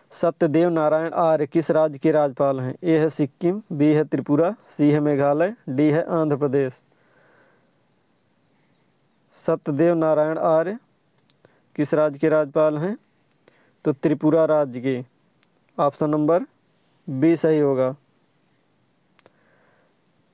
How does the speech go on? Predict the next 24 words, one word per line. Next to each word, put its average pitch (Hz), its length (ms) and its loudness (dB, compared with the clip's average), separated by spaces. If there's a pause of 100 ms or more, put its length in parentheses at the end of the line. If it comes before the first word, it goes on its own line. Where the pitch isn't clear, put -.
(160)
इंपॉर्टेंट 147 480 -2
पॉइंट 156 200 -2
में 170 100 -2
त्रिपुरा 156 400 0
की 156 120 -2
राजधानी 147 500 -2
अगरतला, 160 680 0 (560)
मुख्यमंत्री 156 540 0
मानिक 156 400 -2
शाह। 135 440 -2 (1800)
ट्वेंटी 156 300 0
सेवन, 165 460 0 (300)
क्वेश्चन 165 260 -2
नंबर 165 160 2
ट्वेंटी 160 340 0
सेवन, 170 420 0 (300)
आर 156 240 2
एन 165 300 -2
रवि 147 340 0 (400)
किस 175 200 0
राज्य 156 300 0
के 165 120 2
राज्यपाल 151 600 0
हैं? 143 300 -6